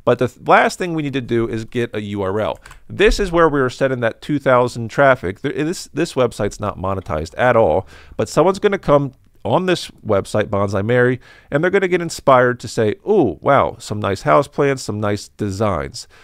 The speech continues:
The problem is I was very lazy with that one, and I'm being very quick in this video. If you piss people off, if you make them angry because they come onto this U R L and they're like, "Ooh, I like this, I like this," and then, "Why the heck is there a house plant down here?"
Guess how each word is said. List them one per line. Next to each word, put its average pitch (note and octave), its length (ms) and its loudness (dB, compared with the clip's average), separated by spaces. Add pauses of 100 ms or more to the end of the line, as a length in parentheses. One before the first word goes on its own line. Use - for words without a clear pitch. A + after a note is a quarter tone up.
(140)
The - 80 -18
problem D#3 500 4
is D#2 180 -10
I F2 60 -4
was F2+ 120 -4
very F#2+ 220 -4
lazy B2 540 -2
with F2+ 160 -6
that - 180 -8
one, D2+ 120 -12
and E2 100 -12
I'm E2 120 -12
being F#2 220 -10
very D#2+ 200 -10
quick - 360 -2
in G2+ 120 -8
this F#2 140 -10
video. F#2+ 380 -4 (380)
If F#3 380 0
you D#3+ 140 -8
piss E3 320 -2
people C#3+ 420 0
off, F2 180 4
if D#2 100 -12
you F2 80 -12
make B2+ 260 -4
them C#3+ 120 -4
angry A2 300 -2
because G2 300 -6
they D#2+ 100 -6
come A3 260 2
onto F#3+ 260 -2
this D3 200 -4
U C3 100 2
R G2 220 2
L E2 200 -2 (280)
and G#2 100 -4
they're G#2+ 80 0
like, G2 220 0
"Ooh, G3 100 6
I C#3+ 120 6
like D3+ 200 0
this, D#3 180 -6
I B2+ 60 2
like C#3+ 220 2
this," C#3+ 180 -4
and A2 100 -8
then, A2 200 -4
"Why F3+ 180 4
the E3+ 140 2
heck E3+ 260 0
is B2 140 -4
there B2 140 4
a G#2 100 4
house E3+ 320 4
plant C#3+ 320 -6
down A#2+ 240 0
here?" G3 320 2